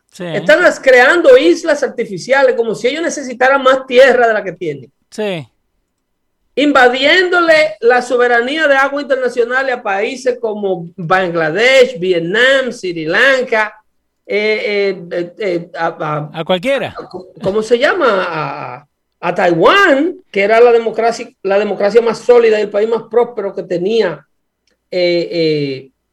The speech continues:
Speaker 2: eh, toda Asia,
Speaker 1: Que, by the way,
Speaker 2: después de Japón.
Speaker 1: eh, un luchador famoso, John Cena, en estos días, eh, dijo que Taiwán, que the people, que este, que el otro, y el gobierno chino le mandó una carta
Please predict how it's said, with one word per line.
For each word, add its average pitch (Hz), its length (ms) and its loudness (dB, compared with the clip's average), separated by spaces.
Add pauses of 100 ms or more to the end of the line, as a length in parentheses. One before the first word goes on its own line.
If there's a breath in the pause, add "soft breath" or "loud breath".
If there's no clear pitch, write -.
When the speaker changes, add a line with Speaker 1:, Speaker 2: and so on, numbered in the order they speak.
(460)
Speaker 2:
eh, 147 420 -4
toda 202 320 0
Asia, 208 400 -10 (120)
Speaker 1:
Que, 170 120 -8
by 165 180 -2
the 180 60 2
way, 185 140 0
Speaker 2:
después 190 180 -2
de - 60 -8
Japón. 160 180 -12
Speaker 1:
eh, 151 580 -4
un 180 360 -2
luchador 180 600 -2
famoso, 180 640 -6
John 180 180 -2
Cena, 202 300 -2
en 175 60 -4
estos 180 280 -2
días, 208 400 -2 (280)
eh, 147 380 -4
dijo 160 380 -4
que 151 240 -6
Taiwán, 175 720 -4
que 151 260 -4
the 143 100 -4
people, 196 360 -4
que 175 80 -4
este, 175 160 -4
que 165 80 -4
el 180 60 0
otro, 202 260 -2
y 156 140 -6
el 156 80 -2
gobierno 240 400 0
chino 240 360 -2
le 220 100 -4
mandó 202 260 -2
una 226 200 -2
carta 220 460 -4